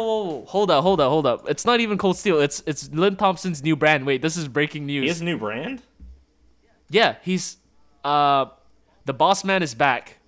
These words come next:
Speaker 1: The, what, the new company is called Never Unarmed. And please be patient with the website. Information will drop here as we get it. The first knife we'll be selling, a Bala song.
Speaker 2: Oh, God.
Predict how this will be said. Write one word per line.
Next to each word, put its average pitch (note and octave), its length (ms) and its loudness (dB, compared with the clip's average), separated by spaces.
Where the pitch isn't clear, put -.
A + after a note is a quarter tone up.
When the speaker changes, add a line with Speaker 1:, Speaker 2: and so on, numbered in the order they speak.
Speaker 1:
The, C#3+ 160 -4
what, D3 260 0
the C#3+ 80 0
new F3 600 0
company D3+ 440 -6
is B2+ 160 -4
called B2+ 320 -4
Never C#3 380 -2
Unarmed. A2 580 -4
And A#2+ 260 -4
please F3 180 -4
be D3+ 80 -6
patient C#3+ 320 -4
with B2 120 -8
the A#2 80 -10
website. A2 480 -6
Information D3+ 480 -6
will C#3 100 -4
drop B2+ 280 -2
here B2 140 -2
as A2+ 100 -6
we A2+ 80 -12
get G#2 160 -4
it. G#2 140 -10
The A#2 60 -6
first E3 280 -4
knife E3 200 -2
we'll B2+ 100 -4
be A#2 80 -8
selling, D3 340 -2
a A#2 80 2
Bala A2+ 420 0
song. A2 440 -6
Speaker 2:
Oh, C#3 260 0
God. G#2+ 460 2